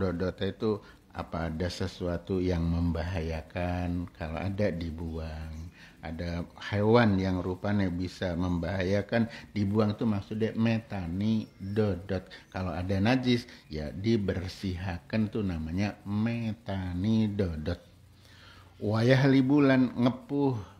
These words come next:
merah sapa Kanjeng Rasul satau ing weduse Kanjeng Rasul. Babun. Idza haba indam naka demen sapa rajulu akhahu ing sedulure rajul.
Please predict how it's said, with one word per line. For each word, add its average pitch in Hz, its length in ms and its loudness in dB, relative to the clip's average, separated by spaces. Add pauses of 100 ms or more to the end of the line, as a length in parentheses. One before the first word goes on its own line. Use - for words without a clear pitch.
(140)
merah 117 720 2
sapa 110 800 0 (160)
Kanjeng 90 480 0
Rasul 120 480 0 (240)
satau 95 720 0
ing 101 480 2
weduse 87 640 -2
Kanjeng 101 400 4
Rasul. 92 400 -2
Babun. 95 400 2 (720)
Idza 98 240 2
haba 117 320 6
indam 120 400 6
naka 117 240 2
demen 104 480 2
sapa 98 320 0
rajulu 101 560 2
akhahu 101 640 0
ing 92 160 0
sedulure 90 640 0
rajul. 104 480 2